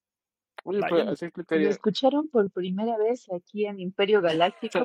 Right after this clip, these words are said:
Speaker 3: con
Speaker 1: <laughs>
Speaker 3: nuestro compañero Ángel
Speaker 2: Sí, no,
Speaker 3: Sánchez.
Speaker 2: Ángel
Speaker 1: Bueno.
Speaker 2: Sánchez, si quieres estar en el podcast, te invitamos cuando gustes para que nos digas tus teorías, porque, pues, sí. Perdón,
Speaker 1: A lo
Speaker 2: Toño, ¿qué nos
Speaker 1: mejor
Speaker 2: estabas
Speaker 1: así,
Speaker 2: diciendo?
Speaker 1: a lo
Speaker 2: Ajá.
Speaker 1: mejor así se conocieron, bueno, así se juntaron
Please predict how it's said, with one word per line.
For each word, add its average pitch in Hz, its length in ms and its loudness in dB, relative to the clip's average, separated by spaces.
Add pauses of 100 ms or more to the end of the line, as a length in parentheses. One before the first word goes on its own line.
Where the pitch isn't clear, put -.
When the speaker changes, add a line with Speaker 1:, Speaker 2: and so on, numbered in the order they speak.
Speaker 3:
con - 20 -10 (120)
Speaker 1:
<laughs> - 20 -4
Speaker 3:
nuestro 170 300 -6
compañero 175 600 -8
Ángel 190 400 -6
Speaker 2:
Sí, 170 100 6
no, 165 320 6
Speaker 3:
Sánchez. - 380 0 (120)
Speaker 2:
Ángel 185 200 4
Speaker 1:
Bueno. 185 200 4
Speaker 2:
Sánchez, 208 220 -2 (260)
si - 120 -8
quieres 185 140 2
estar 214 140 4
en 202 100 4
el 139 120 4
podcast, 165 340 2
te - 60 0
invitamos 139 460 0
cuando 123 240 0
gustes 135 320 -8
para 120 180 -4
que 120 140 -6
nos 120 140 -4
digas 170 220 -6
tus - 160 -14
teorías, 131 280 0
porque, 120 260 -10
pues, 107 160 -18
sí. 131 80 -14 (440)
Perdón, 156 260 4
Speaker 1:
A 160 40 4
lo 139 40 4
Speaker 2:
Toño, 147 40 4
¿qué 165 60 4
nos 151 140 -2
Speaker 1:
mejor 175 160 2
Speaker 2:
estabas 185 120 2
Speaker 1:
así, 175 160 0
Speaker 2:
diciendo? 170 220 -4 (400)
Speaker 1:
a 151 80 -14
lo 151 80 -6
Speaker 2:
Ajá. 147 80 -6
Speaker 1:
mejor 175 280 -12
así 170 200 -12
se 165 120 -12
conocieron, 135 600 -14
bueno, 131 380 -20
así 127 160 -20
se 151 100 -20
juntaron 135 640 -12